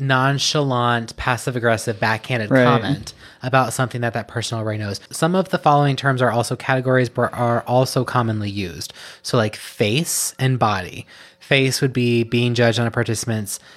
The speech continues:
Speaker 1: symmetry of their features, their ability to sell their, their looks in the face, and body being judged on their shape or tone of their physical appearance.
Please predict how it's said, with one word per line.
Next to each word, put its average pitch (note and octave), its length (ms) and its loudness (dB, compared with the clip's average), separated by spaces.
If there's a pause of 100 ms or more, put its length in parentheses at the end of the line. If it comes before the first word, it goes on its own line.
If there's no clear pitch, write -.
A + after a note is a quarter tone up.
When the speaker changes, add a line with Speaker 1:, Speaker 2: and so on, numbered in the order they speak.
(140)
Speaker 1:
symmetry C#3 680 2
of A2+ 100 -2
their A#2 140 2
features, A#2 540 -2
their A2+ 100 2
ability A2+ 440 0
to A#2 140 -4
sell A#2 460 2
their, G#2 400 0
their G#2+ 280 -6
looks A2 460 -2
in A2+ 180 -4
the G#2+ 120 -2
face, F2+ 560 -6 (340)
and A#2+ 160 -2
body A#2+ 320 4
being A#2+ 240 2
judged A2 380 2
on A2+ 220 0
their A2 140 0
shape A2 400 0
or A2 140 -6
tone C3+ 440 -2
of A2 440 -8 (180)
their G#2+ 360 -6
physical F#2+ 420 -6
appearance. - 600 -14